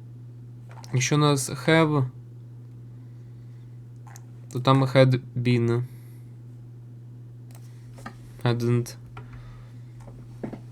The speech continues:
От хай буде дідет просто. М. You have iPhone, the man said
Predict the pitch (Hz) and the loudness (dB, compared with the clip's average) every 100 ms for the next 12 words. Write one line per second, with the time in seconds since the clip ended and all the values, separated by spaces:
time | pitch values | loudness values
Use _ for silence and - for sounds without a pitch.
0 | - - 139 151 127 113 110 107 110 104 | -14 2 6 10 10 8 4 2 -4 0
1 | - 113 - 127 - - - - - - | 4 4 4 0 0 -14 -16 -14 -14 -14
2 | - - 143 147 156 151 - - - - | -10 -2 2 4 4 0 -4 -14 -14 -14
3 | - - - - - - - - - - | -14 -14 -16 -16 -16 -16 -16 -16 -16 -16
4 | - - - - - - - - - - | -14 -14 -14 -14 -14 -16 -16 -16 -18 -18
5 | - - - 139 143 156 156 - 185 180 | -18 -6 4 6 8 10 8 8 6 6
6 | 143 139 147 151 - 147 147 139 - | 8 8 8 8 8 8 8 6 4